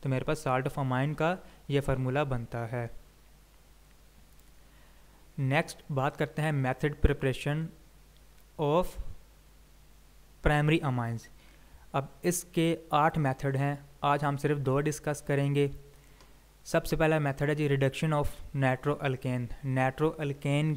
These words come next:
की reduction करनी है। Reduction का मतलब होता है addition of hydrogen। अब मेरे पास यहाँ पे nitroalkane का formula है, उसके साथ मैं hydrogen का reduction करवाऊँगा। मेरे पास hydrogen है, platinum है, nickel catalyst use होगा, तो मेरे पास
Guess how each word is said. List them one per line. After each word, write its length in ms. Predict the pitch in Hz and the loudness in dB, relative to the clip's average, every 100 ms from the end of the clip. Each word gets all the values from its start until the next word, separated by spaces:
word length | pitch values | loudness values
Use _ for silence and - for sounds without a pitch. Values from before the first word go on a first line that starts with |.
| - | -2
की 300 | 147 143 147 - | 0 2 2 2
reduction 480 | 139 131 123 156 160 | 4 4 2 2 4
करनी 340 | 156 147 156 | 4 4 4
है। 180 | 143 147 | 4 4
Reduction 420 | 135 127 - 151 | 4 2 0 -2
का 120 | 151 | 0
मतलब 300 | 135 131 139 | 0 0 2
होता 240 | 139 131 143 | 2 2 2
है 180 | 143 147 | 2 2
addition 440 | 143 135 147 147 151 160 | 0 2 2 0 -2 4
of 280 | 147 180 - - | 6 6 2 -2
hydrogen। 500 | 131 123 120 120 123 117 - - - - - | 0 4 2 2 0 -4 -12 -20 -20 -20 -6
अब 100 | 151 | -2
मेरे 240 | 147 139 156 | 2 2 4
पास 220 | 151 139 | 2 2
यहाँ 260 | 131 139 147 | 2 2 4
पे 140 | 147 | 2
nitroalkane 920 | 139 131 123 147 151 135 - 135 151 | 4 2 0 0 0 -2 -2 -2 0
का 220 | 160 156 147 | 0 0 2
formula 440 | - 131 127 135 | 0 0 0 2
है, 320 | 139 139 - - - | 2 2 0 -6 -12
उसके 240 | 156 - | -10 -4
साथ 240 | 139 139 135 | -2 0 0
मैं 180 | 135 131 | 0 0
hydrogen 440 | 131 131 123 131 156 | 0 0 0 2 2
का 120 | 156 | 2
reduction 320 | 135 - 151 | 2 0 0
करवाऊँगा। 580 | 151 135 127 131 131 131 | 2 2 2 2 2 2
मेरे 200 | 127 127 | 0 0
पास 280 | 135 131 - - - - | 0 0 -2 -14 -14 -4
hydrogen 480 | 135 123 127 127 143 | -2 0 -2 0 0
है, 140 | 135 | 0
platinum 520 | 131 127 - 127 139 | 0 -2 -2 -2 0
है, 80 | 139 | 2
nickel 260 | 127 - 135 | 0 0 -2
catalyst 440 | 131 139 139 135 | -2 -2 -2 -2
use 280 | 131 131 143 | -2 -2 0
होगा, 340 | 127 123 135 147 - - - - - | 0 2 0 0 -8 -20 -20 -20 -2
तो 60 | 131 | 2
मेरे 180 | 131 | 2
पास 220 | 135 147 | 2 0